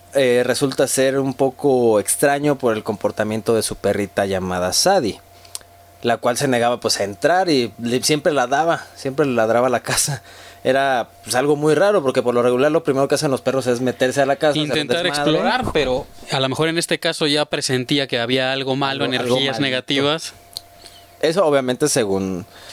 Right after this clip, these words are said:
Speaker 1: según la película, ¿no?
Speaker 2: Claro.
Speaker 1: Entonces una de las hijas sin re-, sin querer rompe un tablón de la pared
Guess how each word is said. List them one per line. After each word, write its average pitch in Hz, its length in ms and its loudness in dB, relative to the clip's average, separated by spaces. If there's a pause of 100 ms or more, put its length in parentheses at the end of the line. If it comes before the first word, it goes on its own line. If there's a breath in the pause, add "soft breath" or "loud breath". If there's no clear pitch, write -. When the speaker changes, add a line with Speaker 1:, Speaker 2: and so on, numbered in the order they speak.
(180 loud breath)
Speaker 1:
según 117 400 0
la 101 240 0
película, 104 440 0
¿no? 180 140 0 (300 loud breath)
Speaker 2:
Claro. 123 260 -4 (280)
Speaker 1:
Entonces 123 400 0
una 190 160 4
de 233 80 2
las 214 220 2
hijas 196 220 2
sin 135 180 0
re-, 120 220 0
sin 117 440 2
querer 135 440 0 (440 loud breath)
rompe 135 760 2
un 123 120 0
tablón 120 400 0
de 117 80 2
la 110 160 0
pared 170 340 2